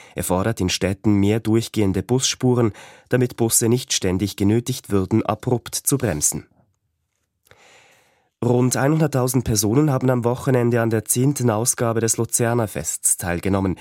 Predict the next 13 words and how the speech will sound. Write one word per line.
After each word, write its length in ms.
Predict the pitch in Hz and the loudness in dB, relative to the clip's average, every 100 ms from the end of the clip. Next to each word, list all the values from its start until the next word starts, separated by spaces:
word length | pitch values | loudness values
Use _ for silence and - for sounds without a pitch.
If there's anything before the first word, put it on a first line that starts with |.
| - - - | -10 -20 -6
Damit 300 | 85 85 - | -4 -2 -2
habe 160 | 90 92 | -4 -2
das 180 | 90 | -4
Besucheraufkommen 840 | - 87 107 110 95 107 - 113 117 | -4 -2 0 0 -2 -2 -2 0 2
jenem 300 | 113 113 117 | 2 2 2
des 180 | 131 143 | 0 -2
letzten 360 | 131 - - | -2 -2 -4
Jahres 400 | 90 82 82 - | -2 -4 -4 -4
entsprochen, 580 | 95 - 110 110 117 107 | -4 -4 -4 -2 -2 -2
teilten 420 | 104 92 90 104 | -2 -4 -2 -2
die 120 | 95 | 0
Organisatoren 800 | 90 92 98 123 123 123 107 87 | -2 -2 -2 -2 -2 -2 -2 -2
mit. 240 | 73 - | -6 -10